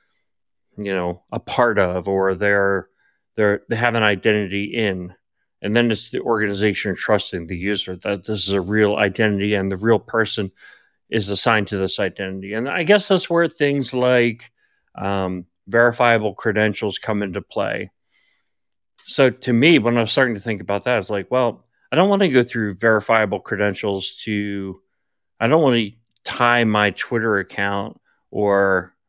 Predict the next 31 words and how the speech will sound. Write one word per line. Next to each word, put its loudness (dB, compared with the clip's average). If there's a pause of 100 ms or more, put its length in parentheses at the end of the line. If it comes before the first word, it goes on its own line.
(100)
my 2 (100)
Quora 2
account -2
to -2 (520)
my -2
driver's 2
license, -2
because -4
I 2
might 4
want 2
to 0
say 2
something -2
that, 2 (560)
you -6
know, -2 (320)
I -4
don't, -4
<laughs> -6
I 4
don't 4
want 4 (640)
my 4
employer 4
to 2
be 0
like, 4
"Hey, 0
you 0
know, -2